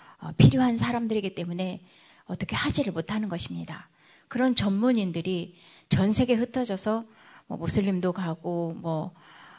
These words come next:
어, 다른 복음을 절대 증거할 수 없는 다른 나라에 갈 수 있는, 무슬림뿐만 아니라, 어, 여러 가지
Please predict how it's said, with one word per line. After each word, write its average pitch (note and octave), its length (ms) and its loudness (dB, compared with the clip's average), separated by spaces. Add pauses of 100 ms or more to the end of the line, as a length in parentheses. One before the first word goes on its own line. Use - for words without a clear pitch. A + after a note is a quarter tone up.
어, - 200 -14 (720)
다른 F#3+ 460 -4 (760)
복음을 B3 760 2
절대 G#3 400 0
증거할 F#3 500 -2
수 E3+ 180 -6
없는 E3+ 340 -4 (320)
다른 F3 340 -4
나라에 D#3+ 420 -2
갈 E3+ 240 -6
수 - 160 -6
있는, D#3+ 340 -8 (500)
무슬림뿐만 G#3 720 -2
아니라, E3+ 520 -4 (1800)
어, - 400 -16 (1200)
여러 G3 300 4
가지 A3+ 880 -2